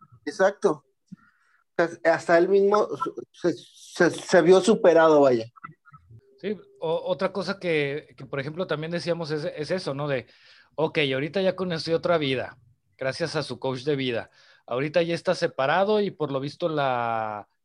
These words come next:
Speaker 2: esposa, la exesposa, la expareja, lo que sea, se fue a su país con la niña. Estando
Speaker 1: Con los amigos, ¿no?
Speaker 2: separado en Estados Unidos, con la mentalidad que trae, ahorita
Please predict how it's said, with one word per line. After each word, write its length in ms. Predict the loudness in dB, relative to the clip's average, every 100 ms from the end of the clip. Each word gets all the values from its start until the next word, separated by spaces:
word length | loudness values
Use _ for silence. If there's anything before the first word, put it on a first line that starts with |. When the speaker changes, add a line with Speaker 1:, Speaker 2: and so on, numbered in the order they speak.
| _ _ _ -14
Speaker 2:
esposa, 680 | -14 -10 -2 -2 0 0
la 120 | 0 -2
exesposa, 580 | -6 -12 -6 -4 -2
la 100 | -4
expareja, 460 | -4 -6 -6 -4 -4
lo 140 | -6
que 120 | -8 -8
sea, 320 | -4 -4 -6 _ _ _
se 160 | -10
fue 180 | -6 -4
a 40 | -4
su 200 | -6 -4
país 340 | -4 -4 -6
con 160 | -6 -4
la 100 | -6
niña. 420 | -8 -10 -12 -14 _ _ -20 _ _ _ _ _ _ _ _ _ _ _ _ _ -20
Estando 340 | -6 0 2
Speaker 1:
Con 80 | 2
los 80 | 0
amigos, 160 | 2
¿no? 80 | 4
Speaker 2:
separado 600 | 4 4 2 2 0 -4 _ _ _ -16 -8
en 160 | -8
Estados 500 | -6 0 2 2 0
Unidos, 440 | -4 -4 -2 -2 -4
con 160 | -6
la 80 | -4
mentalidad 640 | -4 -4 -4 -2 -2 -2
que 120 | -4
trae, 300 | -4 -2 -2 -6 _ _ _ -10
ahorita 640 | -6 -6 -6 -4 -2 -2